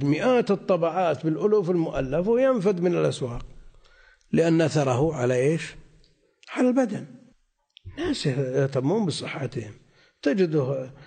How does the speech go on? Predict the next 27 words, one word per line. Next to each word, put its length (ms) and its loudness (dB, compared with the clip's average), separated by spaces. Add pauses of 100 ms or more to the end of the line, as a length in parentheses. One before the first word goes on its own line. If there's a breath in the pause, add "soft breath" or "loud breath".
(520 loud breath)
آه، 840 -2
يجوب 440 2
الأسواق 600 -2
يمين 360 2
وشمال 560 2
ويجري 1000 2
و-، 680 0 (400 loud breath)
وعنده 460 4
أجهزة 360 0
طبية 400 2
من 180 2
أجل، 400 -2
من 180 -8
أجل 280 -8
إيش؟ 340 -6 (440)
من 160 0
أجل 160 0
المحافظة 640 -4
على 180 -10
الصحة. 460 -6
هذا 80 2
شيء 260 2
طيب، 380 -6 (1400)
هذا 160 2
مطلوب 500 0
لئلا 680 -4
تنقطع، 480 -2